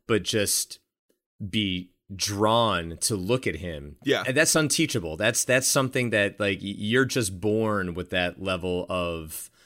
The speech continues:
Speaker 1: of energy, that y-, that it factor. Um, but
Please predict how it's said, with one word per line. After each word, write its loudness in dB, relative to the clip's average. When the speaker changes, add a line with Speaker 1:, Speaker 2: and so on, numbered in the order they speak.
Speaker 1:
of 0
energy, 0
that -2
y-, -6
that -2
it -2
factor. -4
Um, 0
but 4